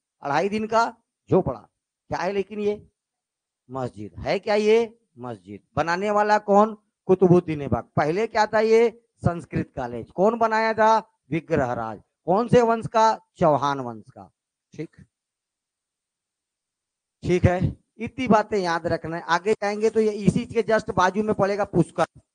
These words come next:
पुष्कर में एकमात्र विश्व में ब्रह्मा जी का मूर्ति, याद रखना है। पुष्कर का झील बड़ा पवित्र झील माना जाता है। दर्शन करने से पहले नहाना पड़ता है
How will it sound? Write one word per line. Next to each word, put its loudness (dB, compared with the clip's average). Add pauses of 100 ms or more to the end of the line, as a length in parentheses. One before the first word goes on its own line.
(440)
पुष्कर 2
में -2
एकमात्र 2
विश्व -4
में 0
ब्रह्मा 2
जी -6
का -4
मूर्ति, -2
याद 0
रखना -4
है। -2
पुष्कर -4
का -4
झील -6
बड़ा 2
पवित्र 0
झील -4
माना -2
जाता -2
है। -2 (920)
दर्शन 0
करने -2
से 0
पहले -2
नहाना -2
पड़ता -2
है 0